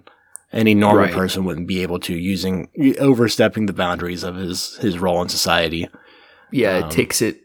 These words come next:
Speaker 2: farther from fantasy and closer to reality.
Speaker 1: Yeah.
Speaker 2: Yeah.
Speaker 1: Four, he traveled to check in on victims.
Speaker 2: This one's a bit debatable because it was one victim
Speaker 1: Mm-hmm.
Speaker 2: that they had proof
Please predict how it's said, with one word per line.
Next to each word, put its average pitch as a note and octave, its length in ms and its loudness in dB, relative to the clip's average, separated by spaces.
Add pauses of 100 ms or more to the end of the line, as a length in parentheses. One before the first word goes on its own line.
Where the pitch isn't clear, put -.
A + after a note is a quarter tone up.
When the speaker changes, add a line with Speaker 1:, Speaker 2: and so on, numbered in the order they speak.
Speaker 2:
farther A2+ 540 4
from F#2 220 -4
fantasy F2 540 0
and C2 140 -6
closer F2+ 520 0
to - 760 -2 (120)
reality. D#2 500 0
Speaker 1:
Yeah. C#2 300 2 (500)
Speaker 2:
Yeah. - 220 -8 (180)
Speaker 1:
Four, E3 500 2
he C#3+ 240 0
traveled D3+ 440 2
to C#3+ 80 2
check - 360 0
in A2+ 280 0
on F#2+ 220 -2
victims. - 640 -8 (540)
Speaker 2:
This - 260 2
one's A3 360 0 (100)
a B2+ 80 4
bit - 560 2
debatable A#2+ 840 4
because A#2+ 640 2
it C3 100 4
was B2+ 200 2 (180)
one D3 320 4
victim A2 680 0 (300)
Speaker 1:
Mm-hmm. A2+ 180 -4
Speaker 2:
that A#2 220 4
they B2 100 6
had A#2+ 260 4
proof B2 640 0